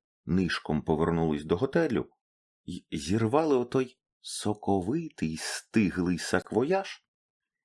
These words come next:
з апельсинового дерева. Я пішов слідом за вами й бачив, як ви занесли його до себе в дім.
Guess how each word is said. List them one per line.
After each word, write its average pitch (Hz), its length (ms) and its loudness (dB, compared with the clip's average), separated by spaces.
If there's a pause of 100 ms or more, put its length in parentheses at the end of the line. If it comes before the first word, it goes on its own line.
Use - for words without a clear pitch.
(300)
з 113 140 -2
апельсинового 113 800 2
дерева. 64 520 -4 (960)
Я 98 200 -2
пішов 101 400 -4
слідом 87 460 -2
за 87 140 0
вами 123 360 -2 (360)
й 87 180 -6
бачив, 135 500 -2
як 107 200 0
ви 110 220 0 (840)
занесли 90 960 -2
його 156 400 0
до 127 120 0
себе 104 340 0
в 90 140 -4
дім. 69 380 -8